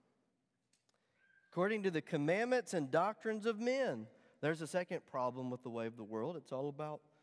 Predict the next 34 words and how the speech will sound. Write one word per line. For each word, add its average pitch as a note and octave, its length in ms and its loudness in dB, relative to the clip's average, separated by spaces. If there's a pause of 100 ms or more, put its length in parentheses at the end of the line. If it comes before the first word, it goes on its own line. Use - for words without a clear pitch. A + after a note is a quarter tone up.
(1200)
me, D3+ 160 0
myself, C#3+ 500 -4
and D#3 120 -4
I. D#3+ 300 -8 (1700)
It's - 80 -8
all C3+ 80 2
about C#3 260 -2
the C#3+ 60 -6
ways C#3 320 -2
of C#3 60 -14
man D3 400 -6
and A#2+ 100 -6
not C3 220 -6
the D#3 60 -10
ways G#2 240 -6
of G2 100 -20
God. G#2+ 340 -8 (1600)
And B2 80 0
then C#3+ 80 2
he C3+ 80 -2
further C#3+ 300 -2
describes D3 440 -2
it D#3 60 -8
in C#3 60 -12
verse D3 140 -2
twenty-three, E3 500 -4
"These D3+ 320 -4
things D3 340 -2
indeed D3 380 -4
have D3 160 -4
an D3 80 -2
appearance F#3 680 -6
of A2 120 -8
wisdom." A2 340 -6